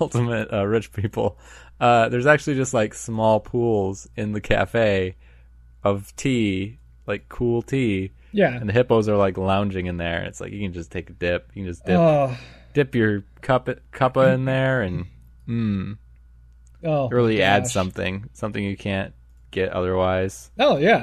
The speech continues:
Speaker 2: ab-, absolutely. That's, I mean, that, that's frowned upon in most societies.
Speaker 1: You just have this guy, little guy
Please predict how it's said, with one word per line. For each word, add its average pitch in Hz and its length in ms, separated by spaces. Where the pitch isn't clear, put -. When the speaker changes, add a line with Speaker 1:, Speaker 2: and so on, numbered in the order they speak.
Speaker 2:
ab-, - 160
absolutely. 147 920
That's, 170 360
I 165 80
mean, 147 400
that, 180 260
that's 175 240
frowned 180 360
upon 147 260
in 139 120
most 143 240
societies. 131 720
Speaker 1:
You 110 80
just 98 100
have 92 140
this 92 160
guy, 104 120
little 98 220
guy 95 220